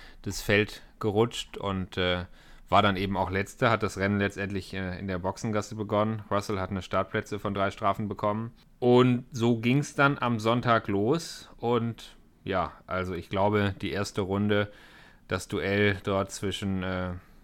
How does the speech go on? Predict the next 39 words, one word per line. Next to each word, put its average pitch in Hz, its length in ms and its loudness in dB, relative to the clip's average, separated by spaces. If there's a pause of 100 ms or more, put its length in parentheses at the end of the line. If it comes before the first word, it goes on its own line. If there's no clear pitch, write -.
(140)
Max 92 240 -4
Verstappen 95 480 -2
und 92 120 -6
Lewis 95 260 -4
Hamilton, 95 520 -2 (580)
ich, - 280 -12
ich - 360 -14 (340)
möchte 107 360 0
jetzt 110 160 0
nicht 110 160 -2
abgedroschen 123 580 2
klingen, 127 280 2
aber 110 140 2
ich 101 80 -2
glaube, 113 280 4
das 110 200 2
wird 110 180 2
in 113 120 -4
die 101 100 0
Geschichte 104 440 -4
eingehen 95 560 -2
als 95 380 -8 (260)
eins 98 440 -4
der 104 180 -2
Duelle, 101 320 -2
über 98 240 -4
die 98 140 -4
man 95 160 -2
immer 104 240 2
wieder 95 200 2
reden 101 280 -2
wird, 95 180 -6
auf 95 120 -8
die 98 100 -8
man 92 120 -4
immer 98 200 -4
wieder 95 180 -4
zurückschauen 95 580 -6
wird, 92 220 -6